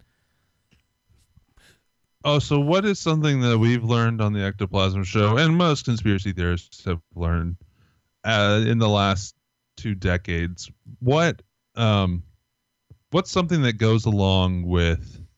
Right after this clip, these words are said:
like, a big disaster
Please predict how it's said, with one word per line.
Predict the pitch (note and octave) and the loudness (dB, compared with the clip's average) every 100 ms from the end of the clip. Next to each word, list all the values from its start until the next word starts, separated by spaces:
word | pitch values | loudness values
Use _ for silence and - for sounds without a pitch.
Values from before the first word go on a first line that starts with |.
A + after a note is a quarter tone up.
| _ _ _ _ _ _ _ _ _ _ _ _ _ _ _ _ _ _ _ _ _ _ _ _ _ _ _ _ _ _ _ _ _ _ _ _ _ _ _ _ - | _ _ _ _ _ _ _ _ _ _ _ _ _ _ _ _ _ _ _ _ _ _ _ _ _ _ _ _ _ _ _ _ _ _ _ _ _ _ _ _ -8
like, | A#2+ A#2 G#2+ | 0 0 0
a | G2 | 0
big | G#2 F#2 | 0 -2
disaster | E2+ F2+ F#2+ E2 D#2 - E2 D2+ | -4 -4 -4 -4 -6 -6 -4 -4